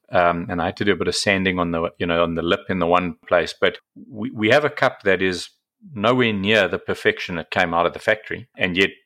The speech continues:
it's got this inherent value because it was something that the two of us stuck back together. And I, I think that's true of furniture. You know, the, the same article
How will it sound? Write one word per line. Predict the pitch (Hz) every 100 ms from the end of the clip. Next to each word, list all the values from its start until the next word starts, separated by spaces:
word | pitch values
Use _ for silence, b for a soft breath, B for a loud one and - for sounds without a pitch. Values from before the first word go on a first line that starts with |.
| _
it's | - -
got | 107 104
this | 104 -
inherent | 87 98 92 87
value | 82 87 85 80
because | 82 - 87 78 - -
it | -
was | -
something | - 90 - 87
that | 78 -
the |
two | - 95
of | 82
us | 80
stuck | - - -
back | - -
together. | 78 82 80 76
And | 80
I, | 87 85 - B B B
I | 117
think | 117
that's | 101 - -
true | 95
of | 82
furniture. | - 87 82 - 82
You | 85
know, | 87 85
the, | 92 90 110
the | 95
same | - 127 117
article | 101 98 - 95 87 85 82